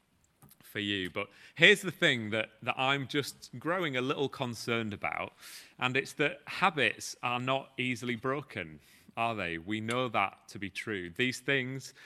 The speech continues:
in, uh, six months have become quite ingrained in our thinking and in our behaviours. And, and, and I just wonder, you know, if slash when a vaccine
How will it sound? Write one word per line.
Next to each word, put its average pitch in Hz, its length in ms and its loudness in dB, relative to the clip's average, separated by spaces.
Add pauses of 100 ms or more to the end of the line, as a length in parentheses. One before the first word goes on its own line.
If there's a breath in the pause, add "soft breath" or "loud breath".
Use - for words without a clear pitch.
(160 loud breath)
in, 110 340 0 (160)
uh, 117 40 -4 (260)
six - 380 -4
months 117 340 -4
have 107 160 -8
become 110 400 -6
quite 131 340 -4
ingrained 107 720 -2
in 98 140 -8
our 92 180 -2 (160)
thinking 120 560 -4 (360 loud breath)
and 113 140 -2
in 110 120 4
our 104 160 0
behaviours. 98 680 -4
And, 120 220 -2 (420 loud breath)
and, 135 140 -2 (100)
and 139 120 0
I 151 120 0
just 196 320 0
wonder, 160 600 -2 (800 loud breath)
you 127 160 -4
know, 113 140 0 (100)
if 190 420 0 (220)
slash - 420 -4 (220)
when 123 400 2 (560 loud breath)
a 113 300 4
vaccine 131 960 0